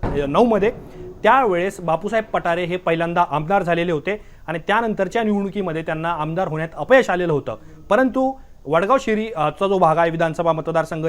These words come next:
त्या, तिथे त्यांनी अनेक, अ, नगरसेवक निवडून आणलेले होते ग्राउंड लेवलवरती आणि मतदारांपर्यंत त्यां-, त्यांनी, अ, संपर्क कायम ठेवलेला होता. आणि, अ, त्यानंतर,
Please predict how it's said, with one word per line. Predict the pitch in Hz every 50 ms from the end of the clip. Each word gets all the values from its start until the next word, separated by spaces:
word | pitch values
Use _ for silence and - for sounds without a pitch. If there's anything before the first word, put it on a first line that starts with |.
| 160 - -
त्या, | 175 165 160 139 135 - -
तिथे | 175 156 190 185
त्यांनी | 190 175 175 185 196 190
अनेक, | 202 180 190 185 - - -
अ, | 156 151 139
नगरसेवक | 139 151 165 170 202 190 - 202 196 180
निवडून | 180 180 175 180 185 180
आणलेले | 170 175 180 190 180
होते | 165 156 - 190 185 - - - - - - - -
ग्राउंड | 170 190 226 240 240
लेवलवरती | 233 220 214 202 185 175 160 196 202 208
आणि | 202 165 175
मतदारांपर्यंत | 175 170 165 185 185 185 185 185 180 165 180 175 175 170
त्यां-, | 175 175 180 175 175 170 - -
त्यांनी, | - 180 185 185 196 208 208 - - - - - -
अ, | 156 143 139
संपर्क | - 185 190 175 226 226 220 220
कायम | 196 185 180 190 196
ठेवलेला | - 180 170 175 180 180 180
होता. | 175 175 -
आणि, | - - 185 190 190 190 - - -
अ, | - 135
त्यानंतर, | 139 - - 196 226 262 226 185 151 170 165